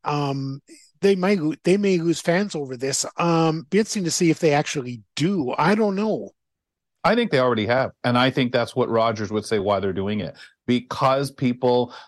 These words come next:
Speaker 2: are very engaged with the T V, they're engaged in other ways, but you still have a service. It is still unique just as much as television's unique.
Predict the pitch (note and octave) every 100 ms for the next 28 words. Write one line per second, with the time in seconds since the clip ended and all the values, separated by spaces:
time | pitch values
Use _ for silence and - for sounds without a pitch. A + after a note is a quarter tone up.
0 | _ - A#2+ G2+ G#2+ A#2+ C3 A#2 B2 B2+
1 | A2 B2+ - B2 - B2 A#2 A#2 A#2+ A#2
2 | G#2+ F#2+ A2+ A#2+ B2 C3+ B2+ A#2+ C3 B2+
3 | A2+ A#2 A2 - - _ C3 B2+ D3+ C3+
4 | - D#3+ D#3+ D3+ C#3+ - A2 G2+ G#2+ -
5 | B2+ A#2+ C#3+ - D3+ C3+ B2 A#2+ A2 G#2+
6 | B2 A#2+ A#2+ B2 A2+ - - B2+ A#2 A2
7 | G#2 G#2 G2+ G2+ G2+ G#2